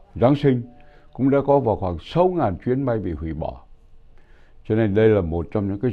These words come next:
sự kiện lần đầu tiên xảy ra ở Hoa Kỳ suốt mấy chục năm qua. Rồi chúng ta lại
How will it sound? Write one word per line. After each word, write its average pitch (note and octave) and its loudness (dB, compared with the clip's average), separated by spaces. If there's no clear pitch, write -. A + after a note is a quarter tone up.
sự A#2 -4
kiện G2 0
lần A2 2
đầu A2 4
tiên C#3 4
xảy G#2 -4
ra B2+ 0
ở G#2+ 2
Hoa G2 -4
Kỳ F2+ -4
suốt C3 4
mấy C3 2
chục - -2
năm G2+ -2
qua. G2 -2
Rồi A#2 8
chúng E3 2
ta D#3 6
lại B2 4